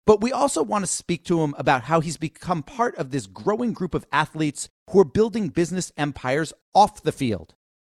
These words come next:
For example, Suh is listed as an advisor on the spac that earlier this week agreed to pay six point six billion dollars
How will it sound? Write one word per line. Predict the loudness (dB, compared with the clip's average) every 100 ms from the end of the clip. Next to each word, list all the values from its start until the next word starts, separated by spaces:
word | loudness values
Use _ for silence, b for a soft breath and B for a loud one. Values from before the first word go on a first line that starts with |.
| _
For | 0
example, | 2 2 0 -6 _
Suh | -4 0 0
is | 0
listed | -2 -2 -6
as | -6 -6
an | -6
advisor | -2 2 2 2 -4 -4 -2
on | -2
the |
spac | -2 -4 -2 0 0 -4 -10 -4
that | -4 2
earlier | 4 4 2
this | 0 -2 -2
week | -2 -2 -4 -8
agreed | -4 -4 -4
to | -6
pay | -4 -4 -4
six | -4 -4 -6 -8
point | -4 -2 -2
six | -4 -6 -8
billion | -2 0 2 2
dollars | 4 6 6 4 0